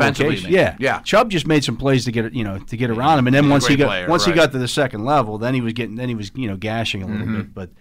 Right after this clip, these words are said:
Speaker 2: But, um, you
Speaker 1: No,
Speaker 2: know,
Speaker 1: you're
Speaker 2: I,
Speaker 1: right.
Speaker 2: I think, I think the teams,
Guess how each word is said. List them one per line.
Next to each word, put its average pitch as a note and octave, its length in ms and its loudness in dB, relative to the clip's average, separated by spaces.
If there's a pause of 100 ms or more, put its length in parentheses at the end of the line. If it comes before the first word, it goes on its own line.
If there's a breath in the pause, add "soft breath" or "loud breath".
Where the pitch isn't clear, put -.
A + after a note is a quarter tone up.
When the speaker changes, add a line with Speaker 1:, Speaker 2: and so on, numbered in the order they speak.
(580 soft breath)
Speaker 2:
But, - 60 -10
um, F#2 640 -6 (160)
you A2+ 80 -8
Speaker 1:
No, A#2 120 -2
Speaker 2:
know, A2 60 -2
Speaker 1:
you're G#2 80 -6
Speaker 2:
I, G#2 40 -4
Speaker 1:
right. F#2 160 -6
Speaker 2:
I B2+ 100 -2
think, C#3 180 0
I B2+ 60 -8
think C3+ 220 -8
the B2+ 60 -10
teams, B2 600 -4